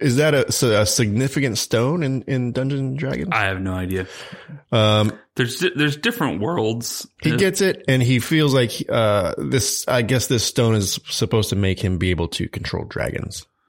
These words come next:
Speaker 2: Yeah.
Speaker 1: He's got this dragon that, uh, somehow he controlled and put into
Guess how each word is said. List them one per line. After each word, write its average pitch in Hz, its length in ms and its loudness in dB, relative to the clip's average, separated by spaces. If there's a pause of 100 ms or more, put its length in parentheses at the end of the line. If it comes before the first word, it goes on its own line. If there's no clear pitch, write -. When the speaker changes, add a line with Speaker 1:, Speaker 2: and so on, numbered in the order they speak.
(360)
Speaker 2:
Yeah. 98 460 -2
Speaker 1:
He's 110 160 4
got 131 220 4
this 123 160 2
dragon 107 680 4
that, 98 440 2 (260)
uh, 67 220 0
somehow 101 480 2
he - 160 -2
controlled 101 540 2
and 95 280 0
put 101 160 2
into 98 600 2